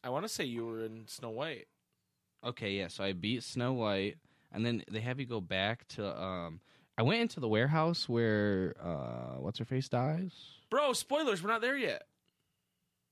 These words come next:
Speaker 2: I don't know. I, I think it already happened as per what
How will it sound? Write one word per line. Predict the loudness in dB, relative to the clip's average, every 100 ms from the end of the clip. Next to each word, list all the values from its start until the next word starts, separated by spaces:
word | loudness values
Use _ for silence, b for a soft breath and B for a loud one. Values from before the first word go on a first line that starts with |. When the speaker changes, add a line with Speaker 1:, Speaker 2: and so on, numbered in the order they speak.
| _ 0
Speaker 2:
I | 2
don't | 2 0
know. | 2 4 4
I, | 2 -2 -4
I | 0
think | 0 0
it | 0
already | 2 4
happened | 4 2 2 0 -2 -6 _ _ _ _ _ _ _ -4
as | -4
per | -2 -2 0 2 -2 -6 _ -12 -12 -6
what | 0 0